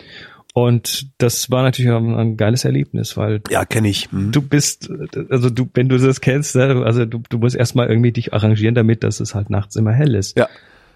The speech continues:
Speaker 1: Und die Sonne geht halt nicht unter, sondern die tut so, als ob, und dann, die täuscht an <laughs> und sagt dann, "Nö, geht doch nicht unter, geh wieder auf." Und dann, äh, nachts um eins irgendwie am Strand spazieren gehen, das hat schon was.
Speaker 2: Hm.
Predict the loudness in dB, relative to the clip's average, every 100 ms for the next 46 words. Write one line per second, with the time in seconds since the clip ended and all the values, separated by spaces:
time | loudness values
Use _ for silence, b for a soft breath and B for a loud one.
0 | _ -2 0 0 0 2 4 4 2 0
1 | 0 2 2 2 2 0 0 0 0 -2
2 | 0 2 4 2 2 -2 0 -2 -2 -4
3 | -2 0 2 0 0 -2 -6 _ _ -4
4 | -4 0 0 0 -2 0 2 4 2 4
5 | 2 2 0 0 -2 -4 0 0 -2 -2
6 | 0 4 4 2 0 -2 -4 B B 0
7 | 0 0 -2 -4 B B B B 0 2
8 | 4 2 2 2 4 2 0 0 2 0
9 | -4 -4 0 0 0 -2 -2 0 0 -2
10 | -2 -4 -2 -2 0 0 0 -2 -2 -4
11 | -6 -8 -6 -6 -6 -8 -12 -4 -2